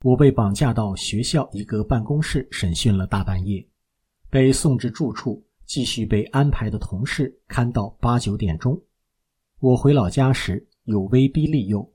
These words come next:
但如果只威逼利诱，虽然我皮薄吃不了苦，但绝对不会出卖任何同修的，绝对不会说出任何不该说的话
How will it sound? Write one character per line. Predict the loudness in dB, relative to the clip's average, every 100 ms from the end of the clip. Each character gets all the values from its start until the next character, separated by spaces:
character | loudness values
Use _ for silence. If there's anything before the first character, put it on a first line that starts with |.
| _ _ _
但 | 2 4
如 | 4 0
果 | 0 -2 -4
只 | -8 -2
威 | 2 2
逼 | 0
利 | 0 0 0
诱， | -4 -6 _ _ _
虽 | -2 2
然 | 2 2 -2 -4
我 | -4
皮 | -2 -4
薄 | -4 -4 -6 _
吃 | -4 -4
不 | 0
了 | 0 -2
苦， | -4 -8 -10 -12 _ _ 2
但 | 4 4
绝 | 2 0
对 | 4 2
不 | 2 0
会 | 0 -2
出 | 0 2
卖 | 2 0 -6
任 | 0 0
何 | -2 -4
同 | -4 -4
修 | -2 0 0
的， | -2 -8 _ _ _ _ -6
绝 | 2 4
对 | 4
不 | 4 -2
会 | -2 -2 -2
说 | -2 -2
出 | 0 -2 -4 -6 _
任 | 0 2 2
何 | -2 -6
不 | -4
该 | -2 0
说 | -2 0 0
的 | 0
话 | -2 -4